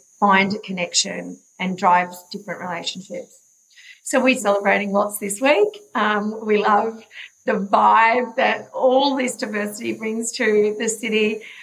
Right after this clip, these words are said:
the amount of tourists that we've seen around as well, and that are coming in and, and enjoying,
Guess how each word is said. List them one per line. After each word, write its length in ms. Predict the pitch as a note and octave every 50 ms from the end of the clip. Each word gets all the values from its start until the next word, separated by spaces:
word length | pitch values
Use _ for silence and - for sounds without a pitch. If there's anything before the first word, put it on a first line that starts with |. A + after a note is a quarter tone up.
| - _ -
the 100 | B3 A3
amount 360 | G#3+ A3 A3 A3 A3 A3 A3
of 260 | G#3 G3+ G3+ G3 - -
tourists 520 | - - D4 C#4+ C#4 C4+ C4 B3+ C4 -
that 200 | A#3+ A3 G3+ G3+
we've 180 | G#3+ G#3+ G#3 G#3+
seen 460 | - - B3+ A3+ A3+ A3 G#3+ G#3+ -
around 440 | G#3+ G#3+ G#3+ G#3+ G#3+ G3+ G3+ G3+ G#3
as 160 | G#3+ G3+ G#3
well, 340 | G#3 A#3+ B3+ C4 A#3+ A#3+ A#3+
and 140 | - A#3+ A3+
that 80 | B3 A#3+
are 60 | A#3
coming 400 | - - B3 B3+ D4+ F4+ F#4+ G#4
in 100 | G#4 C4+
and, 140 | A#3+ A#3 A3
and 520 | A3 A3+ - - B3 B3 A3+ A3+ A3+ - -
enjoying, 720 | - B3 G#3+ G3+ G#3 G#3 G3+ G3+ G#3+ A#3 A#3 A3+ A3+ A3